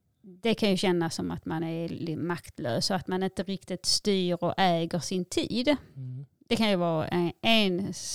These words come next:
Speaker 1: källa till stress. Ehm, det som också kan stressa är, eh, olika tankar kring gränssättning och barnuppfostran.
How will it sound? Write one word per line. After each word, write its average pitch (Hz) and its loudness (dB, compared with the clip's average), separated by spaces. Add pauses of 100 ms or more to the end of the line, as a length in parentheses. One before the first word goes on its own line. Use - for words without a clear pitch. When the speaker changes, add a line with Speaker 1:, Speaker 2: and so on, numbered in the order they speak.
Speaker 1:
källa - -2
till - -6
stress. - -10 (720)
Ehm, 190 -6 (140)
det 214 0
som 247 2
också 254 4
kan 190 0
stressa - -2 (100)
är, 170 2
eh, 208 0
olika 170 0
tankar 190 0
kring 175 -4
gränssättning 185 -4
och 185 -8 (100)
barnuppfostran. 214 -2